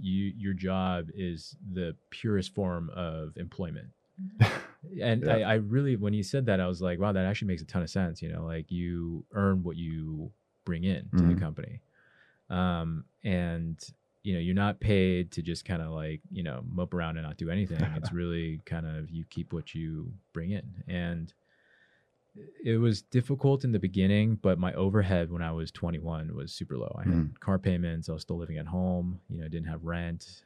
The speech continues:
Speaker 1: Uh, if I had some beer money for the weekend, I was happy.
Speaker 3: <laughs>
Speaker 1: So,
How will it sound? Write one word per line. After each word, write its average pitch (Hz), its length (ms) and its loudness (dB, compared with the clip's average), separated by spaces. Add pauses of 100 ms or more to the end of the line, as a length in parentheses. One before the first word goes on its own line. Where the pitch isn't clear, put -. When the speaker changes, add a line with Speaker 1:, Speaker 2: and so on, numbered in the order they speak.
(120)
Speaker 1:
Uh, 80 220 -6
if 80 120 -8
I 90 60 0
had 90 200 -2
some 87 140 -2
beer 87 180 0
money 85 220 -2
for - 100 -6
the 80 80 -2
weekend, 82 380 -2
I 73 60 -6
was 78 120 -6
happy. 104 380 0
Speaker 3:
<laughs> - 40 4 (720)
Speaker 1:
So, 98 640 6